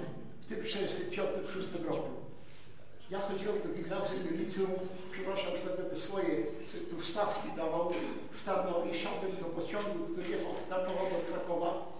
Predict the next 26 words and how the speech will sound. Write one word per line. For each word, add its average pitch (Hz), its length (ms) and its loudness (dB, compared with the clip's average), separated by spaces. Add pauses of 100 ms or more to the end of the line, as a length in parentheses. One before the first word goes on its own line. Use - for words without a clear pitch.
(460)
Jechali 175 400 2 (240)
zesłańcy 180 760 0
z - 120 -4
Sybiru, - 580 2 (440)
proszę 175 320 0
nas, 170 320 2
to 170 60 -2 (140)
był 175 180 0
czterdziesty 175 600 -2
siódmy 180 360 -2
rok, 180 300 2 (440)
jechali 170 440 0
na 165 120 2
zachód. - 340 2 (840)
Jak 180 200 2
przekraczali 185 840 2 (220)
Wisłę 202 480 -2
w - 140 -2
Krakowie, 180 560 2 (460)
to 190 60 -2
był 170 280 0
jeden 208 300 4
płot, - 420 -2 (760)
że 170 160 -2
doczekali 185 760 2
się 202 360 0